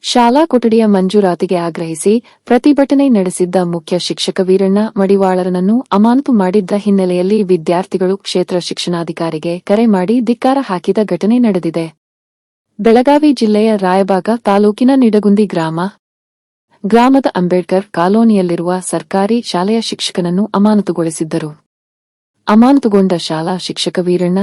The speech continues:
ಮಡಿವಾಳರ ಬರುವವರೆಗೂ ನಾವು ಕೊಠಡಿ ಒಳಗೆ ಹೋಗಲ್ಲ, ಮನೆಗೂ ಹೋಗಲ್ಲ, ಊಟವನ್ನು ಮಾಡಲ್ಲ ಎಂದು ಪಟ್ಟು ಹಿಡಿದು ಧಿಕ್ಕಾರ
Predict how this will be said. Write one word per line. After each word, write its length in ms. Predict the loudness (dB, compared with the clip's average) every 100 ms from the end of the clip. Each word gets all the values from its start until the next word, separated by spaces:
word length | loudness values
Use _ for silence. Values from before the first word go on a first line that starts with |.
| -2
ಮಡಿವಾಳರ 600 | -2 -2 -2 -2 -4 -4
ಬರುವವರೆಗೂ 680 | -4 -4 -2 -2 -4 -2 -2
ನಾವು 320 | -2 -2 -2 -2
ಕೊಠಡಿ 360 | -4 -2 -2
ಒಳಗೆ 400 | -2 -2 0 -2
ಹೋಗಲ್ಲ, 420 | -2 -2 -2 -2 -2
ಮನೆಗೂ 420 | -2 0 2 0
ಹೋಗಲ್ಲ, 420 | 0 0 0 -2 -6 -4
ಊಟವನ್ನು 500 | -2 0 2 2 2
ಮಾಡಲ್ಲ 400 | 0 -2 -2 -2
ಎಂದು 340 | -2 -2 -2
ಪಟ್ಟು 280 | -2 -6 -6
ಹಿಡಿದು 440 | -4 -4 -4 -6 -10 -4
ಧಿಕ್ಕಾರ 340 | -2 0 0